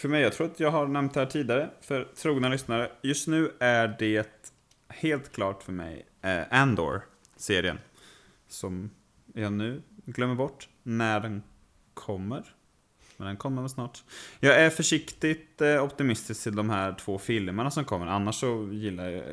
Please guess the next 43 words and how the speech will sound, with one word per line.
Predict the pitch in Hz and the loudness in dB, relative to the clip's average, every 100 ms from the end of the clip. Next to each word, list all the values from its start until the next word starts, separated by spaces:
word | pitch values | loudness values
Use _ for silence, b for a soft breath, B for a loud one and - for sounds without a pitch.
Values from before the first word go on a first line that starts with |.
| 60 | -10
jag | 80 92 | -8 -6
ju | 87 85 76 - | -6 -8 -12 -14
alltid | - 95 92 - 113 110 - | -8 -8 -8 -8 -6 -6 -8
filmer | - 104 92 90 | -4 -4 -2 -6
mer | 95 92 92 | -8 -8 -8
än | 104 | -12
serier. | - 101 90 101 127 _ - | -6 -6 -4 -8 -12 _ -8
Eller | 104 95 92 | -6 -4 -4
jag | 98 | -6
ser | - | -8
fram | - 101 | -6 -4
emot | 101 95 | -4 -6
det | 92 | -6
mer. | 90 90 - B B B B B | -6 -8 -14 B B B B B
Men, | - 101 104 101 101 98 | -4 0 2 0 0 -2
eh, | 98 98 95 92 92 92 92 143 | -4 -4 -4 -4 -4 -6 -6 -2
inte | 151 139 135 143 143 | 0 2 2 4 4
helt | 151 113 127 | 2 0 0
övertygad. | 98 95 92 92 92 95 - _ _ _ _ _ - | 0 -2 -4 -2 -4 -6 -12 _ _ _ _ _ -4
Eh, | 95 | -2
det | 90 | -2
finns | 95 98 | -4 -6
ju | 98 | -6
inte | - | -6
så | |
mycket | 92 85 | -8 -6
att | |
bli | 87 | -6
övertygad | 85 - 90 87 85 - | -6 -6 -8 -10 -10 -10
kring | - 98 117 | -6 -4 -4
heller | 90 87 | -6 -8
i | |
och | |
för | - | -8
sig. | 87 | -8
Vi | 87 | -8
vet | 82 110 | -6 -6
inte | 104 | -8
så | 90 | -10
mycket | 90 82 | -12 -10
om | 87 95 | -8 -8
det, | 104 | -6
men, | 107 | -8